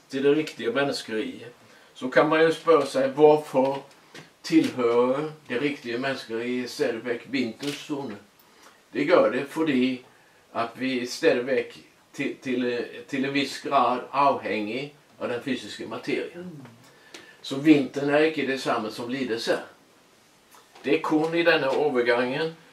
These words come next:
från dyreriet till det riktiga människeriet som det existerar lidelse.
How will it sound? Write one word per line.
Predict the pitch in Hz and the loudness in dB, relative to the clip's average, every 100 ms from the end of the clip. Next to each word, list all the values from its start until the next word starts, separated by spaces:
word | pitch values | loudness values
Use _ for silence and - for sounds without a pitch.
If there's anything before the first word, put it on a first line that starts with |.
| _ - | _ 0
från | 131 143 | 2 2
dyreriet | 147 123 110 120 123 143 143 | 2 2 2 0 0 0 -4
till | 123 | -4
det | 120 | -2
riktiga | 135 - 110 117 | -4 -6 -6 -4
människeriet | 127 120 - 107 107 101 113 | -4 -4 -8 -6 -6 -6 -6
som | 110 104 | -8 -8
det | 110 | -8
existerar | 104 - 110 - 110 | -8 -10 -12 -8 -8
lidelse. | 113 123 - - - | -4 -4 -4 -10 -14